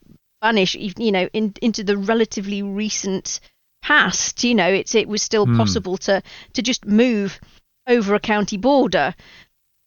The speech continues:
Speaker 1: and it, you, you know, you'd pretty much have sorted yourself out and, and be away with it.
Speaker 2: But I think you highlight something there about, for our games, you know, when we're thinking about the risk of arrest for the player characters, one thing is to think about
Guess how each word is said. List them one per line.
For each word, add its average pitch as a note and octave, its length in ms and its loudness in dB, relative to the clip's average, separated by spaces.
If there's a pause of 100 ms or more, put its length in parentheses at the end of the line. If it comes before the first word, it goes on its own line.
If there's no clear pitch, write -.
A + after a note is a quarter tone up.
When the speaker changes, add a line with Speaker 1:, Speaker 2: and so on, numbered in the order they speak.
(380)
Speaker 1:
and G#3+ 360 0
it, G#3 220 2
you, G3+ 260 -4
you G3 140 -2
know, F#3+ 140 2
you'd F#3 460 -4
pretty G#3 220 -2
much G3 240 -2
have F#3+ 120 0
sorted F#3+ 380 -2
yourself F3+ 400 0
out F3+ 240 0
and, F#3+ 240 -4
and F#3 260 -2 (140)
be G3 120 0
away F#3 300 0
with F3+ 140 -2
it. F3 200 -4 (720)
Speaker 2:
But E3 60 4
I D#3 40 6
think G#3 160 6
you E3+ 100 4
highlight D3+ 420 2
something C3 380 0
there B2 240 0
about, A#2+ 400 -4 (880)
for B2 240 -2
our A2+ 260 2
games, F#2+ 1120 -4
you D#3+ 100 -6
know, G#2 80 -6
when A#2 160 -4
we're A#2 120 -2
thinking A2+ 380 -4
about G#2+ 440 -6
the G#2 100 -2
risk A2 500 -4 (200)
of G2 440 -6 (120)
arrest G2 540 -8
for - 120 -10
the F2+ 100 -8
player F2+ 280 -8
characters, F2+ 720 -10
one A2 220 -4
thing G2+ 220 -6
is F2 180 -8
to - 60 -20
think G2+ 240 -6
about F#2 320 -6